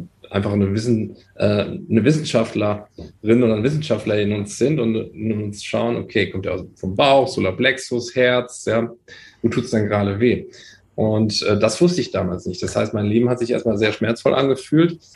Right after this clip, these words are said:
und, ähm, dann hatte ich zwei Entscheidungen zu treffen, ja, oder beziehungsweise eine Entscheidung zu, zu treffen und zwei Alternativen. Einmal, okay, ich mache weiterhin alle da draußen verantwortlich, äh, und kämpfe mit mir weiter, äh, was sich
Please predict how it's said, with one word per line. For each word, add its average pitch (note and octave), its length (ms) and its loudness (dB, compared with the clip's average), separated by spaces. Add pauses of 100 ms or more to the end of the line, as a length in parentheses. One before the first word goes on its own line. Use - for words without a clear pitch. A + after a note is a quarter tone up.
(300)
und, A2 680 0
ähm, G#2+ 760 0
dann G#2 140 2
hatte A#2+ 120 2
ich A#2+ 100 -2
zwei A#2+ 160 2
Entscheidungen B2 500 2
zu - 100 -4
treffen, - 480 -8 (140)
ja, A2+ 180 0
oder G2+ 160 2
beziehungsweise G2+ 540 -4
eine A#2 160 4
Entscheidung A2+ 380 2
zu, A2 180 -6
zu - 140 -2
treffen A2+ 340 0
und G#2 160 0
zwei G#2+ 260 0
Alternativen. G2+ 600 -4
Einmal, A2+ 460 0 (260)
okay, - 240 0
ich G#2 100 0
mache G#2+ 160 2
weiterhin A2 380 2
alle A2+ 200 2
da A2+ 120 6
draußen A2 340 0
verantwortlich, A2 920 0 (480)
äh, G#2+ 300 0
und G2+ 200 2
kämpfe C3 280 2
mit A2+ 140 4
mir G#2 200 4
weiter, G#2 580 -2 (240)
äh, G#2 200 0
was G#2+ 140 2
sich - 340 -6